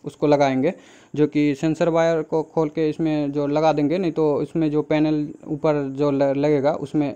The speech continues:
लगेगा नहीं, ऊपर उठ के बैठ जाएगा। तो इसमें हम लोग जो होल से है इसको निकाल देते हैं। उसके बाद हम लोग इसमें अच्छे से टेपिंग कर देंगे, जो कि दोनों साइड ही टेप है, इसको चिपकाने के लिए ही दिया हुआ है, जो कि इसमें अच्छे से फिटिंग आ जाती है। देख सकते हो ये फिटिंग हो गया है।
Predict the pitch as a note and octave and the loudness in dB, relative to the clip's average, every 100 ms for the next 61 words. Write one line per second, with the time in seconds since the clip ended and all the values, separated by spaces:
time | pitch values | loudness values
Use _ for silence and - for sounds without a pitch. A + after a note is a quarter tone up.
0 | - D3+ D3+ D3 C#3 C#3 G3 - - _ | -4 0 0 0 0 0 -2 -8 -20 _
1 | - C#3 D3 C#3+ - D#3+ - D3+ D3 D3+ | -10 -2 0 -2 -4 -8 -4 0 0 2
2 | D3+ B2+ C#3 F#3+ - _ - C#3 C#3+ F3 | 2 2 0 -2 -10 _ -6 -4 0 0
3 | E3+ E3 E3 D#3+ D#3 D#3 D3+ D3+ - D3 | 0 0 -2 -2 0 0 0 0 -2 -2
4 | E3 F3 - D3+ D3 D3 D3 D3 C#3+ D3+ | -2 -4 -4 -2 0 2 0 0 -2 -4
5 | G#3+ - - - - - D3+ D3 D3 D3 | -4 -8 -20 -20 -18 -6 -2 0 2 0
6 | D3 C#3 D3 D#3 D3 - D3+ D3 - - | -2 -4 -6 -4 -6 -6 -10 -10 -14 -20
7 | - D3+ D3 C#3+ C#3+ C3+ B2+ D#3+ F3 - | -6 -4 -2 -2 -2 -4 -4 -6 -10 -8
8 | D3 C#3 C#3+ C#3 D#3+ F3 F3+ F3+ F3+ G#3+ | -6 -4 -2 0 0 2 2 2 0 0
9 | G3 F3 F3 - A3+ A3+ - E3+ E3 D#3 | 0 0 -2 -2 -4 -4 -4 0 0 0
10 | D#3+ D#3 D#3 E3+ D#3+ C#3+ C3+ C3 E3+ - | -2 0 0 0 2 4 4 2 0 -6
11 | - _ _ _ - C3+ C3 C3 D3 D3+ | -20 _ _ _ -10 -6 -4 -6 -4 -2
12 | C#3+ - C#3 D3+ D3 - D3 C#3 B2+ B2+ | -2 -6 -8 -8 -6 -6 -4 -4 -2 -4
13 | B2 C3+ E3+ C#3 C3+ C3 C#3+ D3+ C#3+ C#3+ | -4 -6 -4 -6 -6 -8 -6 -2 -2 -4
14 | C3+ C3 B2+ B2 B2 C3 | -6 -6 -6 -4 -6 -6